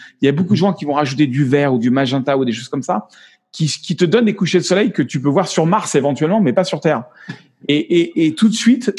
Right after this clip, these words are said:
la personne voit, ah, il y a un truc de faux dans la photo. Et j'ai, et j'ai vu qu'en fait, si tu veux, Peter Lik, ce qu'il faisait, c'est que j'a-, je disais, il va à la, il est à la limite de l'expérience humaine. C'est-à-dire que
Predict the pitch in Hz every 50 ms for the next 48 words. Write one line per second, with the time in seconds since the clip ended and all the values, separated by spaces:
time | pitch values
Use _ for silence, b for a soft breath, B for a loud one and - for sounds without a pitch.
0 | - - - 151 147 - 185 170 - - 202 185 170 143 127 123 139 151 170 180
1 | 196 - - 139 147 - 147 143 135 131 123 - 175 151 139 127 - - - -
2 | 165 139 127 110 107 104 - 113 101 - 107 101 - b b b b b b b
3 | - 131 127 131 123 147 160 180 165 135 165 165 156 202 240 - 214 175 151 -
4 | - 233 208 226 - 160 - - 190 185 - - 180 156 175 160 165 240 240 233
5 | - - - - 156 143 185 233 233 - - - - - 151 151 123 110 - -
6 | 143 131 - - - - 135 127 123 135 156 147 139 170 202 208 208 B B B
7 | B B _ - 170 156 151 160 196 196 175 156 156 - - - 220 160 151 190
8 | 196 165 147 147 151 156 165 185 202 226 247 247 226 226 254 240 202 170 170 170
9 | 170 - - 170 160 165 175 156 - - 151 127 123 120 117 - - 123 151 160
10 | 175 165 - - 156 131